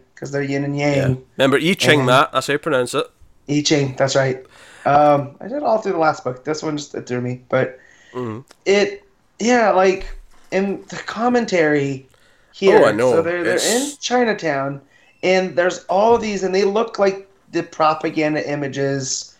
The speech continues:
Speaker 1: from World War Two, and
Speaker 2: And
Speaker 1: they're
Speaker 2: it's
Speaker 1: just
Speaker 2: worth
Speaker 1: really nasty.
Speaker 2: And it's worth mentioning
Speaker 1: It
Speaker 2: that the, the, the art here is very old school. They, they very intentionally
Speaker 1: Yeah.
Speaker 2: had a very old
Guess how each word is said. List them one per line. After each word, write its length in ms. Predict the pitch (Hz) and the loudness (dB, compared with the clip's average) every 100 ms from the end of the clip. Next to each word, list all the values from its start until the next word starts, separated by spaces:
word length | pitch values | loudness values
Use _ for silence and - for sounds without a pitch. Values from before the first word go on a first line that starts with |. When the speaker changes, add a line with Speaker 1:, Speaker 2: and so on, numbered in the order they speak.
| _ _ _ | _ _ _
Speaker 1:
from 320 | - 165 170 165 | -2 0 2 2
World 180 | 160 | 2
War 140 | 151 151 | 2 -2
Two, 220 | - 131 131 | -4 -4 -2
and 20 | |
Speaker 2:
And 80 | 139 | 2
Speaker 1:
they're 80 | 196 | 2
Speaker 2:
it's 80 | 175 | 4
Speaker 1:
just 80 | |
Speaker 2:
worth 120 | 254 196 | 2 4
Speaker 1:
really 240 | 185 196 | 2 2
nasty. 760 | 160 147 147 - 127 139 139 - | 2 2 0 -4 -6 -6 -6 -2
Speaker 2:
And 100 | 151 | -2
it's 120 | 170 | 0
worth 200 | 220 226 | -2 0
mentioning 460 | 202 190 - 175 156 | 2 2 0 -2 -2
Speaker 1:
It 40 | |
Speaker 2:
that 100 | 143 | -2
the, 160 | 123 127 | -2 -4
the, 380 | 120 123 120 117 | -4 -6 -4 -6
the 160 | 113 113 | -4 2
art 260 | 135 147 | 2 2
here 200 | - 123 | -2 -4
is 80 | 110 | -4
very 200 | 117 117 | -2 -2
old 220 | 98 127 | -2 -4
school. 300 | - - 113 | -6 -4 -4
They, 100 | 104 | -2
they 140 | 120 123 | -2 -2
very 240 | 143 147 | 2 2
intentionally 540 | 135 - 127 123 - 120 | 0 -2 -4 -2 -2 -2
Speaker 1:
Yeah. 40 | |
Speaker 2:
had 80 | 113 | -2
a 40 | |
very 180 | 110 117 | 0 -2
old 240 | 90 117 | -2 -6